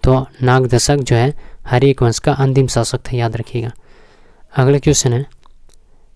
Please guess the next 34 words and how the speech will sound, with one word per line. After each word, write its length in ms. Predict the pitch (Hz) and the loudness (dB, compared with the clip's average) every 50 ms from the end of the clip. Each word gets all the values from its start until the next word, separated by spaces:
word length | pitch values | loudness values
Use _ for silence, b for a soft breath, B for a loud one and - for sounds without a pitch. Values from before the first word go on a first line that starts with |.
| - - - - - - | -20 -20 -20 -12 -4 0
नागदशक 540 | 139 135 135 151 156 156 165 151 - 165 151 | 0 2 2 2 2 2 0 2 2 0 0
की 100 | - 160 | 2 2
हत्या 300 | 143 143 143 - - 147 | 2 2 2 4 2 2
किसने 320 | - 147 131 - - 127 113 | 2 2 0 2 2 0 0
की 100 | 107 117 | 0 -4
थी? 140 | - - | -4 -4
नागदशक 480 | 117 117 120 127 127 120 131 - - 139 | -2 0 0 0 0 0 -2 -2 -2 -2
की 160 | 131 - 139 | -2 0 0
हत्या, 340 | 131 131 - - 123 113 120 - - - | 0 0 0 -4 -4 -4 -6 -8 -4 -2
तो 80 | 127 | -2
आंसर 340 | - - 123 123 120 - 139 | 0 0 -2 -2 0 2 2
हो 60 | 135 | 2
जाएगा 220 | 127 135 131 135 139 | 4 4 4 4 2
शिशुनाग 500 | - - 135 - - 135 127 120 117 113 | 2 2 0 2 2 2 2 2 0 0
ने 100 | 117 110 | -2 -4
की 140 | - - 110 | -4 -6 -10
थी। 200 | - - 123 117 | -8 -6 -4 -2
नागदशक 460 | 120 120 123 120 131 120 - 135 127 | 0 0 2 2 2 2 0 -2 -4
की 120 | - 127 | -4 -4
हत्या 200 | 120 - 139 156 - B B B B B B B B | -4 -2 -2 -4 -4 B B B B B B B B
शिशुनाग 500 | B - 139 131 - - 131 123 117 113 | B 0 2 2 2 2 2 2 2 2
ने 140 | 113 113 113 | 2 0 -2
की 100 | 110 117 | -4 -6
थी 220 | - - 117 113 113 - - _ _ - - - - - | -6 -6 -6 -6 -6 -10 -18 _ _ -20 -20 -12 -4 0
और 140 | 120 117 117 | 0 2 4
इन्होंने 320 | 120 117 127 127 127 135 | 4 4 4 4 4 2
शिशुनाग 480 | 131 - 139 127 - 139 127 123 120 113 | 2 2 0 0 2 2 2 2 2 2
वंश 220 | 117 117 113 - | 2 0 0 0
की 120 | - 151 135 | 0 0 0
स्थापना 320 | - - 120 - 127 120 | 0 0 -2 0 0 0
करी 140 | 113 107 110 | -2 -2 -4
थी 280 | - - 113 110 110 113 | -4 -4 -4 -4 -4 -4
शिशुनाग 560 | - - - 113 - 127 117 110 110 107 107 | -6 -6 -4 -2 0 2 2 2 0 -2 -2
ने। 140 | 107 113 | -4 -6